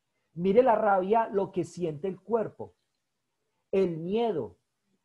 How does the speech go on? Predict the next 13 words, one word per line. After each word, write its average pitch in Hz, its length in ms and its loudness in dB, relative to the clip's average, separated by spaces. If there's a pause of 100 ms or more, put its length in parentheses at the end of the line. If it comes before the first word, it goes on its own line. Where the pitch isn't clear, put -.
(100)
el 202 240 2
disgusto, 165 840 -6 (340)
la 185 200 0
felicidad. 185 880 -2 (260)
Mire 220 220 4
la 277 140 2
felicidad, 196 760 -2
todo 262 340 10
el 240 140 8
cuerpo 240 420 2
lo 202 140 2
que 156 140 -8
siente, 127 540 -6